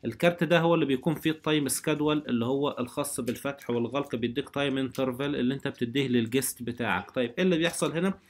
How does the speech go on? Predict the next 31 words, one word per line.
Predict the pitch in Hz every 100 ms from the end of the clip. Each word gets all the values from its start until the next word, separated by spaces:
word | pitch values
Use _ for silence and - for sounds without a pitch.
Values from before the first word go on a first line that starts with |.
| - - - - - - 139
آه، | 135 131
بيبقى | 127 127 156 160
عندك | 165 156
السوفت | 175 - 175 147
وير | 160
موجود | 151 131 156
على | 139 127
جهاز | 147 147
الكمبيوتر | - 131 127 151 143
بتاعك، | 123 156 160 165 143
بتوصله | 139 135 - 156 -
على | 135 139 104 - _ _ _ _ _ _ - -
جهاز | 120 139 135
اسمه | 131 131
جهاز | 120 131 139 113 127
انكودر. | 120 - 160 180 175
الانكودر | 131 123 156 147
ده | 131
بتاخد | 139 160 151 135
الكارت | 117 170 175
وبتحطه | 147 117 - -
في | 127
المنطقه | 127 120 120 151 147
دي، | 165
بيبتدي | 156 127 147 143
ان | 131
هو | 135
يبرمج | 139 127 123 139 139
لك | 135 -
الكارت | 120 120 139 127 120
بتاعك، | 104 - 104 98